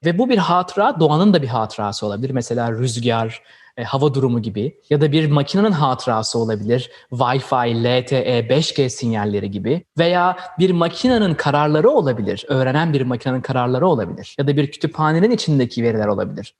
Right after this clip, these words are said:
Burada aslında görülemeyi, görülemeyeni görülür kılmakla ilgili derdi olan bir sanatçı olarak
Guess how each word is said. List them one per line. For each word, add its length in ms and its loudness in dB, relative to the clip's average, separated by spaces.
Burada 460 2
aslında 640 2
görülemeyi, 880 2
görülemeyeni 680 2
görülür 380 2
kılmakla 580 0
ilgili 360 -4
derdi 320 2
olan 360 0
bir 120 -2
sanatçı 580 0
olarak 380 -2